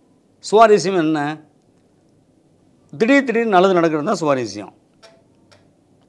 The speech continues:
உங்களை பார்த்து மத்தவங்க பாராட்டுறது சுவாரஸ்யம். நீங்க நினைக்கலாம், "நம்ம, நமக்கு அறிவுக்கு தான் பாராட்டுறாங்கன்னு." ஆனா நீங்க தற்பெருமை உள்ளவர் அல்ல. என்ன போய் பாராட்டுறாங்களேன்னு சொல்லி எப்பவுமே நீங்க தாழ்ம-, தாழ்ம-, தாழ்ந்தே தான் இருப்பீங்க.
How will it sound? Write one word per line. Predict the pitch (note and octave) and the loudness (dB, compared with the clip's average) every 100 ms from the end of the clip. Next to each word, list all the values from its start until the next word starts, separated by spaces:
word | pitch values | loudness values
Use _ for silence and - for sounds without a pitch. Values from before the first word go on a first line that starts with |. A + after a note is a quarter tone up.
| _ | _
உங்களை | F3+ G#3+ | 0 2
பார்த்து | F3+ A3 A3 | 4 2 2
மத்தவங்க | F#3+ E3 F3 D#3+ D#3+ F#3 | -2 0 0 0 2 2
பாராட்டுறது | F#3+ D#3+ F3+ A#3 | 2 0 -6 -6
சுவாரஸ்யம். | E3 D3+ A#2+ - G2+ - _ _ _ _ _ _ _ _ _ _ _ - | -4 -2 -4 -10 -18 -20 _ _ _ _ _ _ _ _ _ _ _ -4
நீங்க | G3+ G3+ A#3+ | -2 0 -2
நினைக்கலாம், | A#3 F3+ | 0 0
"நம்ம, | E3 F#3 F3 | 0 0 0
நமக்கு | F3 E3 | 0 0
அறிவுக்கு | E3 A3+ A3+ G#3 | 0 0 -2 -2
தான் | G#3 E3+ | 0 2
பாராட்டுறாங்கன்னு." | D#3+ E3 D3+ D3+ C3+ B2 | 2 2 0 -4 -6 -8
ஆனா | D3 G3+ | -4 -2
நீங்க | F3+ G3+ G3+ | -2 -2 0
தற்பெருமை | F#3 F3+ G#3+ G#3 F3+ | 0 2 2 2 0
உள்ளவர் | D#3+ E3+ | 0 0
அல்ல. | D#3+ B2+ C3 A2 F#2+ - _ _ _ _ _ _ - | 0 -2 -4 -6 -8 -18 _ _ _ _ _ _ -6
என்ன | F#3+ B3+ | -2 0
போய் | B3+ | 0
பாராட்டுறாங்களேன்னு | A#3+ F#3 F3+ E3 D#3+ E3+ D3 | 2 2 2 2 0 -2 -2
சொல்லி | E3+ F3 | -2 -4
எப்பவுமே | D3 F#3+ G#3 | -2 -4 -2
நீங்க | D#3+ B2+ C#3 | -2 -2 -2
தாழ்ம-, | D3+ | -2
தாழ்ம-, | D3+ D3+ F3 G3 D#3+ | -2 -2 -2 -2 -2
தாழ்ந்தே | D#3+ G3 G#3+ A3 | 0 0 0 0
தான் | A3+ | 0
இருப்பீங்க. | F3 C3+ G2 | -4 -10 -14